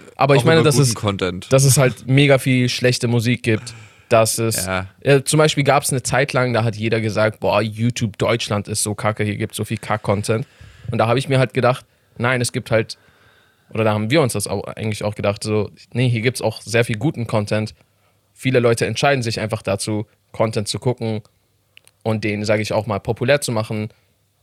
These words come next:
Speaker 1: den sie dann am Ende irgendwie nicht feiern oder halt als Kack-Content bezeichnen. Das heißt,
Speaker 2: Ja.
Speaker 1: äh, das heißt, es ist auch sehr oft eine Sache, wo,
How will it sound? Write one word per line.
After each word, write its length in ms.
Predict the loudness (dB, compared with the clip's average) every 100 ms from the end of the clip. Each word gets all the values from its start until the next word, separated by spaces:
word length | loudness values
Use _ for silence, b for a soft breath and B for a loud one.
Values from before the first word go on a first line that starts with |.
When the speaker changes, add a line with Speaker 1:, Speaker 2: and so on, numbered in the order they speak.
| _
Speaker 1:
den 160 | -6 -4
sie 140 | -2
dann 280 | -2 -2 -4
am 140 | -8 -6
Ende 220 | -2 -2
irgendwie 600 | -2 -4 -4 -4 -6 -10 _ _ _
nicht 220 | -6 -4 0
feiern 300 | 2 4 2
oder 180 | 2 2
halt 200 | 0 -2
als 180 | -8 -4
Kack-Content 520 | -4 0 0 0 -4
bezeichnen. 460 | -4 -4 -4 -6 -12 _ _ _ _
Das 140 | -6 -4
heißt, 120 | 0
Speaker 2:
Ja. 120 | 0
Speaker 1:
äh, 100 | 0 -4 -18 -20 _
das 240 | -6 -2
heißt, 180 | -2 -4
es 60 | -6
ist 40 |
auch 140 | -6 -4
sehr 180 | 2 2
oft 140 | 2
eine 80 | 0
Sache, 240 | 0 0
wo, 260 | -2 -2 -4